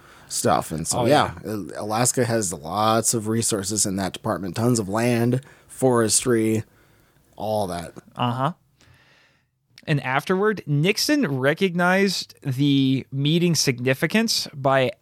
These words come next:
Speaker 2: requesting that a commemorative plaque be placed on the spot where he met with the emperor at Elmendorf Air Base. And it includes excerpts from both Nixon's welcoming remarks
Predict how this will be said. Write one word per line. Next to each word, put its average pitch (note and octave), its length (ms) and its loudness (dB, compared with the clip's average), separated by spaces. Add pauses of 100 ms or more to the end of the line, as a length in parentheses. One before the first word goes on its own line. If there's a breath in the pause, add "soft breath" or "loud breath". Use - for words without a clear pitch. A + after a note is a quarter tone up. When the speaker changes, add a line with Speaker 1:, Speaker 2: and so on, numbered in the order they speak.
(140)
Speaker 2:
requesting D3 680 0
that C#3 140 2
a C3 60 0
commemorative D#3 800 0
plaque E3 640 0 (120)
be C#3+ 100 4
placed E3 400 -2
on F#3 100 2
the F3+ 80 2
spot C#3 560 0 (680 soft breath)
where C#3 300 4
he D3+ 200 0
met E3+ 320 0
with C3+ 440 -2 (340)
the C3 180 4
emperor A#2+ 480 2 (200 loud breath)
at B2+ 200 0 (120)
Elmendorf E3 580 2 (100)
Air D3 220 2
Base. E2 520 -4 (380 soft breath)
And D3 140 2
it D3 140 2
includes D3 480 0 (160)
excerpts - 760 0 (100)
from C#3 540 2
both C#3 260 0
Nixon's C#3+ 440 2
welcoming D#3+ 500 0
remarks C#3 500 2